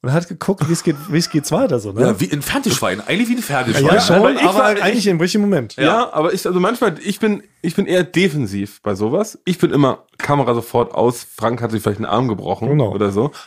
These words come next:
Speaker 3: Aber in solchen Situationen ist es manchmal doch gut drauf zu
Speaker 1: Ja.
Speaker 3: halten und dann das halt vielleicht nicht reinzuschneiden,
Speaker 1: Ja.
Speaker 2: Ja.
Speaker 3: weil Frank aus irgendwelchen Gründen bist du wie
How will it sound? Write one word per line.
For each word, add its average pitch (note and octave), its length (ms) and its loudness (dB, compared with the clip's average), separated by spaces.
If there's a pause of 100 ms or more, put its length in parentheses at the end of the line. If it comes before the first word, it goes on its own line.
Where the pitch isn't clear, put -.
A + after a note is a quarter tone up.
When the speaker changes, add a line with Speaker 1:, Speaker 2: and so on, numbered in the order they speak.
(180)
Speaker 3:
Aber C3 500 2 (320)
in C3 100 0
solchen G#3 240 2
Situationen F3+ 520 0
ist B3+ 200 0
es G3+ 100 0
manchmal E3+ 280 -2
doch A3 240 -4
gut F#3+ 160 -6
drauf F3 180 0
zu C#3 80 -2
Speaker 1:
Ja. C#3 100 4
Speaker 3:
halten C#3+ 100 0
und D3+ 100 0
dann F#3+ 180 0 (200)
das D#3 180 -2
halt D3+ 120 -2
vielleicht D3+ 220 -4
nicht D#3+ 220 -4
reinzuschneiden, B2+ 760 0 (100)
Speaker 1:
Ja. C3+ 100 2
Speaker 2:
Ja. B2+ 160 0 (220)
Speaker 3:
weil C#3 220 2
Frank E3 320 -2
aus C3 160 -4
irgendwelchen C3+ 380 0
Gründen E3 520 0
bist - 240 -4
du C3+ 200 0
wie F3 320 2